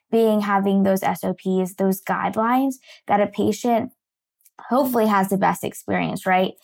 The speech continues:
And especially that we are scaling by the number of people we're hiring, the number of locations that we have,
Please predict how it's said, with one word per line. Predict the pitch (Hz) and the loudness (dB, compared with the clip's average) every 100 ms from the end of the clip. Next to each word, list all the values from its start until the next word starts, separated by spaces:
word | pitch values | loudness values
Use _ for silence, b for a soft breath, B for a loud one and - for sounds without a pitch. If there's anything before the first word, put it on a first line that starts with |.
| b b - | b b -2
And | 214 202 | 0 2
especially | 196 - 254 262 226 | 0 0 0 2 0
that | 196 180 - | 2 0 0
we | 196 196 196 | 2 2 2
are | - 202 | 0 0
scaling | 196 - 190 185 185 180 190 B B B | -2 -4 -2 0 0 0 -4 B B B
by | 190 185 | 0 2
the | 190 | 2
number | 190 185 190 | 2 2 0
of | 185 | -2
people | - 262 254 233 | -2 -4 -2 -2
we're | 226 | -2
hiring, | 220 214 202 202 196 | -2 -2 0 0 0
the | 185 | 0
number | 180 185 185 | -2 0 -2
of | 180 | -2
locations | 180 - 202 202 208 196 | -6 -6 -6 -4 -4 -2
that | - - | -4 -4
we | 196 | -8
have, | 180 185 208 285 | -8 -4 0 -2